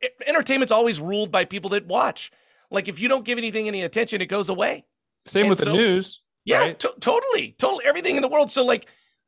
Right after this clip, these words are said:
Speaker 1: obviously this guy's getting attention. He's in the New York Times. He's getting a Netflix series.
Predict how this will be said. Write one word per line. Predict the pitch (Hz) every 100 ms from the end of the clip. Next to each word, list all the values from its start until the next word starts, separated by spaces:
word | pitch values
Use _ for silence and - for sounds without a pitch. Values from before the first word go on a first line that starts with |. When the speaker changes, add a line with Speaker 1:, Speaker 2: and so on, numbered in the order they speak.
| _
Speaker 1:
obviously | 202 262 254 233
this | 226
guy's | - 226
getting | 175 226 196
attention. | - 233 247 240 240 240
He's | - 240 226
in | 233
the | 220
New | 220
York | 220 214 202
Times. | 226 240 233 233 _ _ _
He's | 170
getting | 226 220
a | 208 226
Netflix | 233 214
series. | - 202 214 233